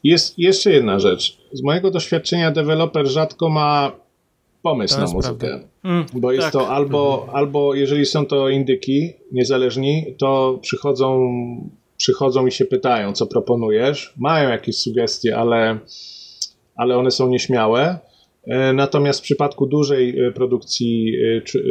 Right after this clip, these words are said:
Speaker 1: e, jakby A A A, to, e, to jest tam, e, jakby załoga audio cała, tak? Czyli to,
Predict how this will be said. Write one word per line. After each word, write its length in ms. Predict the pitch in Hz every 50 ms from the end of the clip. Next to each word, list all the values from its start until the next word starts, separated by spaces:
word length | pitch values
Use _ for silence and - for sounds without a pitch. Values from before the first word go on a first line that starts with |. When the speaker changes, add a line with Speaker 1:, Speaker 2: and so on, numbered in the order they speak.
| 127 127 123 123 120 - - -
Speaker 1:
e, 40 | -
jakby 260 | - - 110 120 120 - 127
A 120 | 123 110
A 360 | 113 113 117 120 117 113 113
A, 60 | 110
to, 480 | - - 123 117 117 120 120 117 - - 127 120 120 120 123 123 123
e, 40 | 123
to 300 | - - 135 127 127 127
jest 320 | 127 131 135 131 - -
tam, 560 | - 131 131 131 127 127 127 127 131 131 127 127 - - - - - 123 123 123 123 127 123 127 127 127
e, 40 | 127
jakby 240 | 127 123 127 135 127
załoga 360 | 135 135 131 131 131 131 123
audio 360 | 123 131 127 117 113 - - -
cała, 320 | - - 107 - - - -
tak? 240 | - 113 107 -
Czyli 280 | - - 123 113 117 110
to, 360 | - 117 117 113 113 110 110